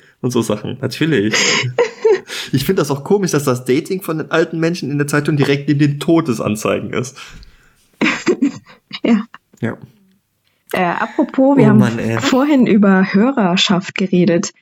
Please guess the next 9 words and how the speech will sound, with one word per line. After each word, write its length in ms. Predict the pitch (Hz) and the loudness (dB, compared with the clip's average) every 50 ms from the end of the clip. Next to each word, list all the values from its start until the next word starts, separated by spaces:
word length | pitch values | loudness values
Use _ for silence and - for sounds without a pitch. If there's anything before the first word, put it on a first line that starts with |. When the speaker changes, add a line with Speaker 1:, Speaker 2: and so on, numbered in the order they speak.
| _ - - - _ _ _ _ _ - | _ -20 -20 -20 _ _ _ _ _ -6
Speaker 2:
Äh, 240 | - 190 185 180 175 | -2 0 2 2 4
mir 200 | 180 190 226 359 | 4 4 4 4
ist 120 | 403 - - - | 2 0 0 0
Speaker 1:
Ja. 60 | - | 0
Speaker 2:
aufgefallen, 680 | - 107 220 220 208 - - 170 170 160 165 190 233 233 | 2 2 2 0 0 2 0 0 2 4 4 4 4 4
dass 220 | 220 196 196 - | 4 2 0 0
jemand 340 | - 214 226 214 208 202 196 - | 0 2 2 4 4 2 0 2
in 140 | - 180 196 | 0 0 0
Hessen 760 | - - - - - 466 - - - 170 151 131 156 285 285 | 0 0 0 0 0 0 -2 -2 -2 -2 -2 0 -2 -2 -4